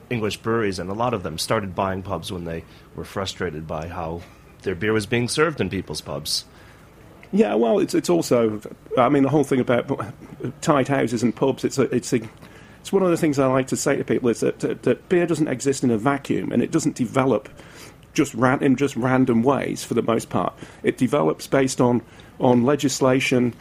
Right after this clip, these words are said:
Speaker 2: on the tax system, on a whole complex series of things.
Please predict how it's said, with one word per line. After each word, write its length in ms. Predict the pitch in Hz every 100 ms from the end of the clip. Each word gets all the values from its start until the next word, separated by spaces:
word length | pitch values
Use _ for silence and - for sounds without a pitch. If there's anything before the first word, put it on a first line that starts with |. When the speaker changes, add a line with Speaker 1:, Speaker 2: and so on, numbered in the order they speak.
| - -
Speaker 2:
on 400 | 117 117 117 110
the 80 |
tax 400 | 98 - 151 -
system, 560 | - 147 - 143 123 123 -
on 60 |
a 60 | 135
whole 400 | 131 170 156 151 -
complex 460 | - 190 175 143 -
series 380 | 151 127 120
of 80 | 110
things. 440 | - 143 98 -